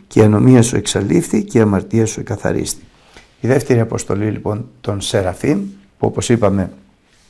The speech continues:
σημαίνει πυρ καταναλύσκων, α, είναι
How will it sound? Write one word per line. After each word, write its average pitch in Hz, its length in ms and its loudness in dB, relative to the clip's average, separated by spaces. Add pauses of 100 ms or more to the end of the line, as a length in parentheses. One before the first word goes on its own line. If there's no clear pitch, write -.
(340)
σημαίνει 110 440 0
πυρ 107 180 -2
καταναλύσκων, 107 840 -6 (480)
α, 104 380 2
είναι 147 400 2